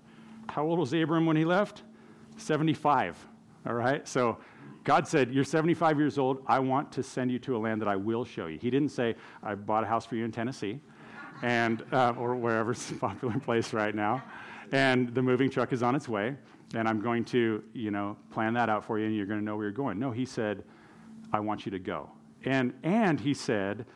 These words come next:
this was important 'cause I missed this too. This was very interesting. Joe brought this up in the, the end of the last sermon. All of his family was still alive. They were all alive all the way back to Noah.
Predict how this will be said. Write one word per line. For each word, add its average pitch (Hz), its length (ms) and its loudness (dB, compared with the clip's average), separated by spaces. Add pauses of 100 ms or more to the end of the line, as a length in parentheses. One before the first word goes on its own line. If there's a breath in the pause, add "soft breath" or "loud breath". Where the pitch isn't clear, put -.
this 170 140 2
was 180 140 2
important 131 400 2
'cause 139 140 0
I 175 80 4
missed 175 260 0
this 180 180 -2
too. 190 200 -2
This 98 160 -4
was 110 140 -6
very 107 260 2
interesting. 113 380 -6 (320 loud breath)
Joe 120 180 2
brought 117 200 2
this - 160 -6
up 127 160 -2
in 117 80 -2
the, 110 220 -2
the 117 200 -2
end 147 180 2
of 110 60 -4
the 110 100 -4
last 107 280 -2
sermon. 82 240 -8 (380 loud breath)
All 185 220 0
of 226 100 -4
his 196 200 -2
family 151 380 0
was 117 180 -2
still 123 300 -2
alive. 95 480 -4 (280 loud breath)
They 165 180 6
were 190 140 8
all 190 360 6
alive 107 420 2
all 151 240 2
the 165 60 2
way 175 120 4
back 123 260 2
to 135 80 0
Noah. 117 320 -2